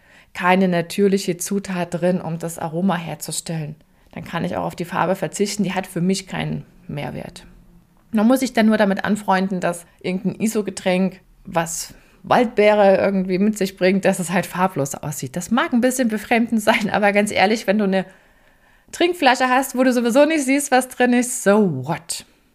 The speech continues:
Und rein theoretisch könnte man sogar aufs Aroma verzichten. Das ist eher so dieses, wir sind daran gewöhnt, man bietet den Verbrauchern sowas auch meistens in irgendeine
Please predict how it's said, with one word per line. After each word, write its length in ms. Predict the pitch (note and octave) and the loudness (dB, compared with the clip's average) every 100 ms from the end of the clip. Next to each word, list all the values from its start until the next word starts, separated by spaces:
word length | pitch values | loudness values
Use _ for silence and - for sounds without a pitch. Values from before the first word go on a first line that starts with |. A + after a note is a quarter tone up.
| _ _ _ | _ _ _
Und 240 | - A#3 | -2 2
rein 140 | A#3+ D#4 | 2 2
theoretisch 580 | D#4 B3 D#4 E4 - - | 2 2 2 0 -6 0
könnte 300 | C#4 E4+ C4+ | 0 2 2
man 240 | B3+ B3 | 2 2
sogar 340 | A3 G3 A3 | 2 2 2
aufs 120 | G#3+ G3 | 0 -2
Aroma 380 | F3+ G3 D4+ | 0 0 0
verzichten. 560 | C#4+ C#4 - C#4+ D4+ D4+ | 0 -2 -2 -4 -4 -2
Das 200 | A#3+ A3 | -2 -2
ist 160 | G#3 - | -4 -2
eher 320 | G3 G#3+ G3+ | 2 4 4
so 100 | G3+ | 0
dieses, 560 | F#3+ G3 F#3 F#3+ - - _ _ _ _ - | 2 2 2 -2 -4 -8 _ _ _ _ -4
wir 100 | E3+ | 0
sind 220 | F#3 F3 | 0 0
daran 240 | D#3+ E3 | -2 -2
gewöhnt, 880 | F3 E3 F3 B3+ C4+ C#4+ C#4 C#4+ - | -2 0 2 4 6 4 2 0 0
man 240 | G3 F#3 F3+ | 2 2 2
bietet 300 | G3+ G#3 G3 | 0 0 2
den 340 | F#3+ F3+ - - | 0 0 -6 -18
Verbrauchern 760 | E3 F#3+ F#3 D#3 F#3 G3+ F#3+ | -4 -2 0 2 2 2 -2
sowas 460 | F3 F3 E3+ E3+ - | -2 -4 -2 -4 -4
auch 280 | E3+ E3+ - _ _ _ _ _ | -4 -4 -6 _ _ _ _ _
meistens 640 | F#3 G#3+ A#3+ A#3+ G3+ G3+ | 0 2 2 2 0 -2
in 140 | F#3+ F#3 | -2 -2
irgendeine 580 | - F#3+ F3+ E3 D#3 | 2 2 4 2 -2